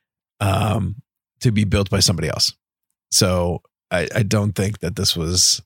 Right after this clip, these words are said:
something that went to market. I think this was just, uh, "Hey, he's, here are the blueprints. And, uh, if you happen to use it, you owe me money." I think that's all it was. <laughs> So, um,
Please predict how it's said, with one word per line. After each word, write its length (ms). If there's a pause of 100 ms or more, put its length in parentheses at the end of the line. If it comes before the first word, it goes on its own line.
(120)
something 300
that 80
went 180
to 40
market. 400
I 80
think 180
this 180
was 280
just, 320
uh, 180
"Hey, 300
he's, 380
here 180
are 40
the 100
blueprints. 680 (480)
And, 260
uh, 280 (500)
if 140
you 80
happen 240
to 60
use 220
it, 180 (720)
you 160
owe 60
me 100
money." 340 (240)
I 100
think 140
that's 140
all 160
it 40
was. 720 (220)
<laughs> 80 (140)
So, 380 (1400)
um, 560